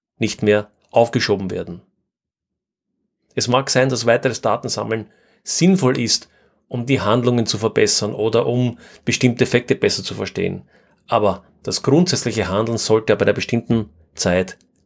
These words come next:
nicht mehr verzögert werden. Wir werden auf das Thema Klimawandel als Beispiel und auch das Thema, wie über Jahrzehnte das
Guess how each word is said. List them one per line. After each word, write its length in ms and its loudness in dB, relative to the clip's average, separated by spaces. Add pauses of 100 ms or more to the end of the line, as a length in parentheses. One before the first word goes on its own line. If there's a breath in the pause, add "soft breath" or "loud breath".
nicht 260 -2
mehr 360 0 (340)
verzögert 460 2
werden. 220 -2
Wir 120 0
werden 160 2
auf 80 0
das 160 -4
Thema 260 -2
Klimawandel 560 0
als 140 -4
Beispiel 580 -4 (760 soft breath)
und 220 4
auch 200 2
das 160 -8
Thema, 380 -2 (520 soft breath)
wie 180 -2
über 120 4
Jahrzehnte 960 2 (540)
das 260 -2